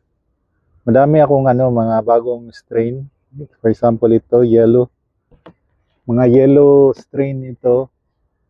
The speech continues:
Yan. Nalimutan kong pangalan. <laughs> Yan. Ito din, meron. Yan, oh.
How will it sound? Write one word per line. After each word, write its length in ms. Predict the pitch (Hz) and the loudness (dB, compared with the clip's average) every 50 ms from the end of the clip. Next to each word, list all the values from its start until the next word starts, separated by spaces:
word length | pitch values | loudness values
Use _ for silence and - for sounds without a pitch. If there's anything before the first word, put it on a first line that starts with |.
| _ _ _ _ _ _ _ _ _ _ _ _ _ _ _ _ _ _ _ _ _ _ - | _ _ _ _ _ _ _ _ _ _ _ _ _ _ _ _ _ _ _ _ _ _ -4
Yan. 400 | 131 123 120 120 123 120 117 _ _ _ _ _ _ _ _ _ _ _ _ _ _ _ _ _ _ _ _ _ _ _ _ _ _ _ _ _ _ _ _ _ _ _ _ _ _ _ _ _ _ _ _ _ _ _ _ _ _ _ _ _ _ _ _ _ _ _ _ _ _ _ _ _ _ 807 807 807 807 _ 855 855 831 - - - - - - _ _ _ _ _ _ _ _ - | -4 -2 -2 -2 -4 -6 -10 _ _ _ _ _ _ _ _ _ _ _ _ _ _ _ _ _ _ _ _ _ _ _ _ _ _ _ _ _ _ _ _ _ _ _ _ _ _ _ _ _ _ _ _ _ _ _ _ _ _ _ _ _ _ _ _ _ _ _ _ _ _ _ _ _ _ -20 -20 -20 -20 _ -20 -20 -20 -20 -20 -20 -20 -20 -20 _ _ _ _ _ _ _ _ -6
Nalimutan 560 | 127 120 113 110 113 120 123 123 - 131 127 | -2 0 0 0 0 0 0 -2 -2 -2 -2
kong 160 | 120 127 123 | -2 -2 -2
pangalan. 720 | 104 135 110 - - - 175 160 - - 185 151 - 170 - | -2 -4 -6 -8 -6 -4 -4 -4 -4 -4 -6 -8 -8 -8 -14
<laughs> 160 | _ _ _ _ _ _ _ _ _ _ _ _ _ _ _ _ _ _ _ _ _ _ _ _ _ _ _ _ _ _ _ _ _ _ _ _ _ _ _ _ _ _ _ _ _ _ _ _ _ - 113 | _ _ _ _ _ _ _ _ _ _ _ _ _ _ _ _ _ _ _ _ _ _ _ _ _ _ _ _ _ _ _ _ _ _ _ _ _ _ _ _ _ _ _ _ _ _ _ _ _ -12 -8
Yan. 400 | 107 107 107 101 101 101 104 - | -8 -6 -6 -8 -10 -14 -12 -6
Ito 160 | - 131 127 | -2 -2 0
din, 240 | 117 135 131 131 131 | 0 0 0 0 0
meron. 640 | 120 117 123 120 117 123 123 123 135 147 151 143 _ _ - - _ _ _ _ _ _ _ _ _ _ _ _ _ _ _ _ _ _ _ _ _ _ _ - - - _ _ _ _ _ _ - - - _ _ _ _ 117 | 0 0 0 2 2 2 0 0 -2 -4 -8 -12 _ _ -20 -20 _ _ _ _ _ _ _ _ _ _ _ _ _ _ _ _ _ _ _ _ _ _ _ -20 -20 -20 _ _ _ _ _ _ -20 -20 -20 _ _ _ _ -4
Yan, 240 | 110 110 110 110 107 107 | -2 0 0 -2 -2 -4
oh. 160 | 107 104 101 | -6 -8 -10